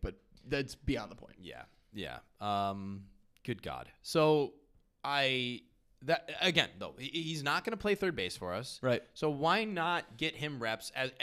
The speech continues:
Speaker 2: he's one of your top-ranked pos-, prospects. I think he's number three or something. Like, he's, he, you should give him the opportunity to come up and play baseball at the major league level for you. And the only place he's gonna be able to do that, the best chance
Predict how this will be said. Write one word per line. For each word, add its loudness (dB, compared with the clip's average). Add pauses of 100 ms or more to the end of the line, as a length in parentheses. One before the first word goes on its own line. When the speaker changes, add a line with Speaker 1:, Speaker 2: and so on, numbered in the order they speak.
(100)
Speaker 2:
he's -2
one 0
of -4
your -4
top-ranked -2
pos-, 0
prospects. -2
I -6
think -6
he's -6
number -4
three -4
or -4
something. -10 (280)
Like, 0 (640)
he's, -6 (640)
he, -10
you -2
should 2
give 4
him 0
the 2
opportunity 0
to -6
come -8
up -6
and -10
play -2
baseball -4
at -10
the -12
major -6
league -8
level -4
for -2
you. -2
And -8
the -4
only -6
place -4
he's -10
gonna -6
be -6
able -8
to -8
do -8
that, -2
the -10
best -4
chance -4